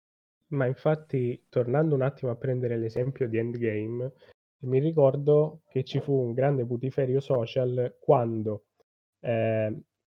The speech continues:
la Marvel, quindi direttamente la Disney,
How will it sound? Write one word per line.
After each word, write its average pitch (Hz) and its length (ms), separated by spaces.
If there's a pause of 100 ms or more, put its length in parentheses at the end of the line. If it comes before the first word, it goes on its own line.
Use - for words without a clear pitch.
la 139 140
Marvel, 135 560
quindi 120 260
direttamente 127 600
la 131 160
Disney, 139 600